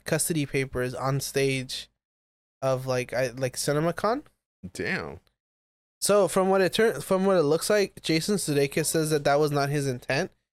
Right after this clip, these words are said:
Speaker 2: Mm-hmm.
Speaker 1: and the person who did the, the person who served the papers just took advantage of the moment. But appar-, like, people are praising her because she handled it like a champ.
Speaker 2: Yeah, 'cause I don't know if this is just some, like, movie bullshit or whatever. 'Cause I watched this movie about a guy that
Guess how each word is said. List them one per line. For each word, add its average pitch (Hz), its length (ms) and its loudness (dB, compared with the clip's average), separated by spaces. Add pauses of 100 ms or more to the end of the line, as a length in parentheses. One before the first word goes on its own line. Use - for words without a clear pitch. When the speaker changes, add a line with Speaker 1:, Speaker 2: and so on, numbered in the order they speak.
(140)
Speaker 2:
Mm-hmm. 113 140 -4
Speaker 1:
and 143 140 2
the 131 40 0
person 156 360 0
who 151 120 0
did 139 260 0 (200)
the, 131 280 2
the 131 100 -8
person 147 240 0
who 147 100 0
served 147 260 0
the 139 60 0
papers 131 480 -2
just 131 220 -6
took 139 180 -2
advantage 131 380 0
of 139 100 2
the 123 80 -2
moment. 131 500 -4 (380)
But 151 180 2
appar-, - 240 -2
like, 143 180 0
people 156 220 0
are 170 120 4
praising 147 360 0
her 156 140 2
because 143 300 -4
she - 100 -6
handled 135 340 0
it 127 80 2
like 123 200 -4
a - 80 -10
champ. 113 440 -8 (100)
Speaker 2:
Yeah, 87 400 -4 (300)
'cause 1077 580 0
I 1077 1080 6
don't 1077 120 2
know 185 100 2
if 180 80 0
this - 200 0
is 139 140 2
just 135 200 0
some, 120 140 -2
like, 95 180 0
movie 98 400 0
bullshit 104 500 -2
or 95 140 0
whatever. 104 280 2
'Cause 147 160 0
I 196 60 2
watched 202 240 2
this 175 160 0
movie 127 380 0
about 98 320 0
a 98 100 0
guy 98 360 0
that 92 180 -2